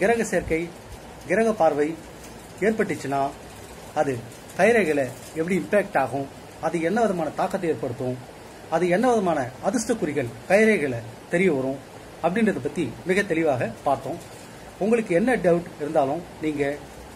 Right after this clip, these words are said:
இங்க இருக்கிற comment பாக்ஸ்ல தெரிவிக்கலாம். என்ன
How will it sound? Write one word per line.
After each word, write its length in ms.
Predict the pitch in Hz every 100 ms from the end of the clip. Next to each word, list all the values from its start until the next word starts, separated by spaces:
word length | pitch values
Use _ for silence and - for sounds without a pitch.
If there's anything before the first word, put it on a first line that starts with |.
| -
இங்க 120 | 175 165
இருக்கிற 220 | 170 160 127 123 - - - - -
comment 260 | 175 208
பாக்ஸ்ல 300 | 175 - 165 175
தெரிவிக்கலாம். 440 | 147 151 - 139 190 - - - - - -
என்ன 120 | 165